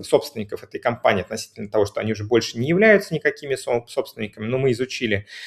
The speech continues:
достаточно подробно, как этот, э, Баимский гок функционирует. И, э, связь с Казахстаном, она продолжается. И мы видим, что, м, даже в двадцать четвертом, двадцать пятом году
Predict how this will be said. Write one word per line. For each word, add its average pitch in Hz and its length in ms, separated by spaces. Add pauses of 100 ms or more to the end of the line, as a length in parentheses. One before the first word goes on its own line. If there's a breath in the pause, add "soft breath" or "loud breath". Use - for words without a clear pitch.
(100)
достаточно 120 360
подробно, 117 600
как - 300
этот, - 180 (140)
э, 95 200
Баимский 110 420
гок 107 240
функционирует. 185 720 (480 loud breath)
И, 160 420
э, 120 760 (120)
связь 151 340
с - 40
Казахстаном, 123 540
она 110 280 (120)
продолжается. 180 680
И 110 40
мы 117 120
видим, 113 240
что, 107 600
м, 98 280
даже 107 240
в 101 40
двадцать 110 240
четвертом, 131 400
двадцать 107 280
пятом 110 280
году 160 460